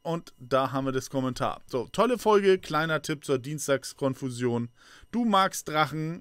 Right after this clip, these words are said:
bei dir zu Hause spielt die Drachengruppe. Des Weiteren würde ich gern anbieten, ein Interview zu Private Eye zu halten." So, also wissen wir auf jeden Fall, in Zukunft wird es ein Private Eye Video geben.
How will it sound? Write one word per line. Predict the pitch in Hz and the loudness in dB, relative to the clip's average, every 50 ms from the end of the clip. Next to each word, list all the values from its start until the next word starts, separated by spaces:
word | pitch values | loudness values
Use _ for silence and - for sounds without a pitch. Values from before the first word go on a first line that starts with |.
| - _ | -6 _
bei | - 135 135 | 2 2 2
dir | 135 147 151 | 2 0 -2
zu | 143 - 147 131 | -2 -2 -2 2
Hause | 127 135 139 131 127 | 2 2 2 2 0
spielt | 120 - - 123 117 110 | -4 -6 -6 -6 -6 -4
die | 117 107 | -6 -6
Drachengruppe. | 117 113 120 123 117 117 113 107 107 107 104 113 110 113 113 - - - - - - - | -4 -2 -2 0 0 -2 -4 -4 -4 -4 -2 -2 -2 -2 -4 -8 -14 -20 -20 -20 -10 -4
Des | - 170 160 - | -4 -2 0 2
Weiteren | 156 147 147 139 139 135 127 | 2 4 4 4 2 0 0
würde | 127 123 120 | 0 -2 -2
ich | - | -2
gern | - 127 120 117 | -2 -2 -2 -2
anbieten, | - 127 131 127 127 120 127 | -2 -4 -2 -2 -4 -4 -4
ein | 131 123 - - | -6 -6 -6 -8
Interview | 123 107 110 107 104 113 113 | -4 0 0 0 0 -2 -6
zu | 107 - 147 135 | -8 -8 -10 -12
Private | - - 117 101 104 104 113 113 | -6 -2 -2 0 0 -2 -4 -4
Eye | 90 143 156 151 | -4 -4 -4 -2
zu | - 143 120 104 | -2 -4 -2 -2
halten." | 98 92 - - - - - - - - - | -2 -4 -4 -8 -12 -20 -20 -20 -20 -8 -4
So, | - 127 104 87 - - _ - | -2 0 0 -2 -6 -12 _ -10
also | - 107 123 135 139 143 139 135 | -6 -4 -4 -2 -4 -4 -6 -8
wissen | 170 165 - 185 | -8 -8 -6 -6
wir | 165 | -6
auf | 160 - 165 | -4 -4 -6
jeden | 170 156 | -8 -6
Fall, | - 160 156 156 156 _ - - _ | -2 0 0 0 -2 _ -14 -18 _
in | - 247 285 | -6 -6 -4
Zukunft | 277 - 277 254 - 208 202 170 - | -2 0 0 0 2 0 0 0 -2
wird | 208 185 | -2 -2
es | 185 - | -4 -4
ein | - 151 139 | -6 -6 -6
Private | - - - 160 165 156 147 139 - | -4 -4 -2 -2 -2 -2 -4 -8 -6
Eye | - 170 190 170 | -4 -4 -4 -4
Video | 131 107 101 101 98 | -4 -6 -6 -6 -6
geben. | 92 95 98 120 156 185 | -6 -6 -6 -8 -8 -10